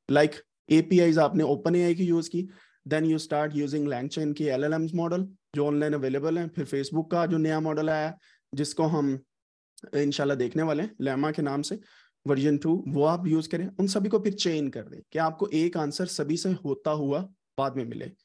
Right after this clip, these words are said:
and then at the end, summarization, which is really nice task of chat G P T, G P T। ये वो use cases हैं, अ, cases हैं जो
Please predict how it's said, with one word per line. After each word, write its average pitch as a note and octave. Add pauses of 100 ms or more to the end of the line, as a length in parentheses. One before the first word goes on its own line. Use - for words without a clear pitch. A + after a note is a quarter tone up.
(480)
and E3+
then F3+
at D3+
the F3
end, F#3
summarization, D3
which C#3
is C3
really C#3+
nice C3+
task B2+
of -
chat B2
G C3
P -
T, -
G -
P -
T। - (640)
ये A#3
वो G#3
use A#3+
cases G3
हैं, G#3
अ, G#3
cases F3
हैं G3
जो G3+